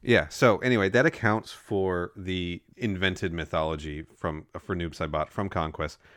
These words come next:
They just had no idea what the fuck the guy was 'cause he didn't have any kind of a storyline. I do think it's interesting that I definitely remember rumors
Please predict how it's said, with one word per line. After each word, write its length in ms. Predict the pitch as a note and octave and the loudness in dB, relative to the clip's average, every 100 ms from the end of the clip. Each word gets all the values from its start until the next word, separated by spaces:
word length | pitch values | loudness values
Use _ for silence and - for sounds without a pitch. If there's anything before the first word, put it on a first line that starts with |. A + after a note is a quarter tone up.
| - | -6
They 100 | - | 0
just 140 | D#3 C#3+ | 2 4
had 120 | A#2 | 2
no 120 | G#2+ | 4
idea 240 | G2 F#2 E2+ | 2 2 0
what 140 | E2 | -4
the 60 | - | -6
fuck 200 | F2 - | -6 -4
the 80 | |
guy 160 | E2+ D#2 | -2 0
was 240 | F#2 F#2+ | 0 -2
'cause 100 | - | -2
he 80 | E2+ | -4
didn't 180 | E2 D#2+ | -2 -2
have 140 | E2 | -4
any 100 | D2+ | -6
kind 200 | D2 D#2+ | -8 -8
of 80 | C#2+ | -8
a 80 | C#2+ - - | -10 -14 -16
storyline. 580 | - G2 F#2 D2 C2+ C2+ - - - | -4 -2 0 -2 -6 -12 -20 -18 -2
I 120 | G2 | 0
do 200 | B2 D#3 | 4 4
think 240 | D#3+ C#3+ | 4 0
it's 140 | A2 - | -2 -4
interesting 720 | A2 G2+ - F#2+ - E2+ D#2 | -6 -6 -6 -10 -8 -8 -6
that 280 | D2+ D2 D2 - | -4 -2 -2 -2
I 60 | |
definitely 260 | G#2+ B2+ C3+ | 2 2 2
remember 560 | G#2 G2 F#2+ F#2 E2 - _ _ _ | 0 0 0 0 -2 -8 _ _ _
rumors 760 | - F2 F#2+ F2 E2+ D#2+ D#2 | -6 0 0 2 0 -2 -6